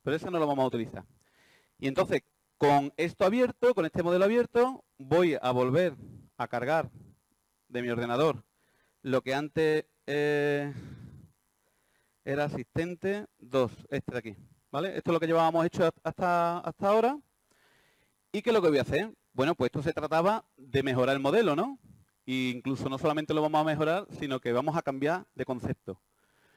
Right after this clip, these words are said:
Pues vamos a quitar todas las reglas y en su lugar vamos a colocar, eh,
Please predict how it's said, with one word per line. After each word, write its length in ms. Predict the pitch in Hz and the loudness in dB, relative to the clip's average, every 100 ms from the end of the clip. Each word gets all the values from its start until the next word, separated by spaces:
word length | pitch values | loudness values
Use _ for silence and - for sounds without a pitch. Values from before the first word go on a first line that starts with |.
| _ _ _ | _ _ _
Pues 1120 | - 139 127 120 120 113 107 113 - - - - _ _ _ _ _ - - - - _ _ _ _ _ _ _ _ _ _ | 2 4 4 4 2 0 -2 -6 -10 -10 -14 -20 _ _ _ _ _ -20 -20 -20 -20 _ _ _ _ _ _ _ _ _ _
vamos 420 | 120 127 127 127 127 | -4 0 2 2 0
a 40 | |
quitar 220 | 127 127 | 0 -2
todas 220 | 131 135 | 0 0
las 20 | 160 | 2
reglas 400 | 196 202 226 247 - - - - - _ _ _ _ _ _ _ _ | 0 -2 -4 -8 -20 -20 -20 -20 -20 _ _ _ _ _ _ _ _
y 140 | 127 | -4
en 80 | 131 | -4
su 180 | 123 135 | -2 0
lugar 480 | 123 151 160 185 - _ _ | 4 4 2 0 -10 _ _
vamos 320 | 131 135 135 | -2 0 0
a 60 | 135 | 2
colocar, 500 | 139 143 180 208 247 - - - - _ _ _ _ _ _ _ _ _ _ _ _ _ _ _ 175 | 0 2 0 0 -6 -20 -20 -20 -20 _ _ _ _ _ _ _ _ _ _ _ _ _ _ _ 2
eh, 520 | 175 156 147 139 | 4 4 2 -2